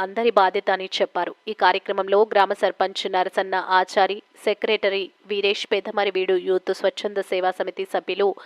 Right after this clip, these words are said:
లింగయ్య, మల్లికార్జున, విజయ్, ప్రకాష్, రాజేష్, ప్రవీణ్, నాగరాజు, నరసింహులు, జీవ వినోద్, గ్రామ పెద్దలు ఈ రాజు గౌడ్, యాంకన్న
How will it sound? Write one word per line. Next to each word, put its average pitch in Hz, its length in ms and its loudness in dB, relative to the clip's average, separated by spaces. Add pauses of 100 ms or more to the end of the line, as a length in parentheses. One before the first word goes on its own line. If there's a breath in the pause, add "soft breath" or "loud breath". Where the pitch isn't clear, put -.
(380 loud breath)
లింగయ్య, 214 400 2 (240)
మల్లికార్జున, 196 600 2 (260)
విజయ్, 185 360 -2 (160)
ప్రకాష్, 190 420 0 (140)
రాజేష్, 185 420 2 (100)
ప్రవీణ్, 185 360 0 (100)
నాగరాజు, 185 520 -2 (160)
నరసింహులు, 190 520 0 (580 loud breath)
జీవ 233 280 2
వినోద్, 196 420 0
గ్రామ 185 260 0 (120)
పెద్దలు 185 340 2 (300)
ఈ 226 40 -2 (100)
రాజు 196 320 4 (100)
గౌడ్, 196 180 6 (220)
యాంకన్న 208 440 2